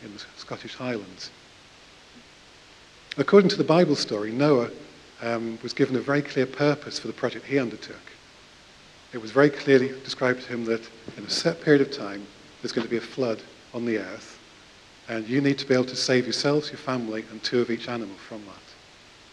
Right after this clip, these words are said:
And he was given a very clear specification to build an ark so, so long, so big, to hold so many animals. Then we started to, to evolve and develop into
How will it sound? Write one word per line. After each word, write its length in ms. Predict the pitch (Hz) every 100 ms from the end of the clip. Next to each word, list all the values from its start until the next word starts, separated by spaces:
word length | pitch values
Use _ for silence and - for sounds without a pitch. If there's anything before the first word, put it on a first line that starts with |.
| - - - - - - -
And 100 | 139
he 80 | 139
was 100 | 143
given 220 | 165 151
a 60 | 135
very 240 | 143 156
clear 240 | 156 135 127
specification 880 | - 131 - 127 - 165 - 110 90 - - - - - -
to 100 | 131
build 200 | 135 123
an 100 | 123
ark 320 | 123 127 127 - - - - -
so, 300 | - 139 135
so 200 | 131 -
long, 360 | 139 120 117 120 -
so 240 | - 131
big, 320 | 123 117 110 - - -
to 60 |
hold 180 | 117 110
so 200 | - 120
many 180 | 117 110
animals. 500 | 113 104 - - - - - - - - - - - - - - - - - - - - - - - - - - - -
Then 120 | 170
we 80 | 196
started 320 | - 170 190
to, 100 | 175
to 220 | - -
evolve 340 | 147 143 147 139
and 100 | 135
develop 480 | 127 143 127 117 -
into 400 | 120 - 127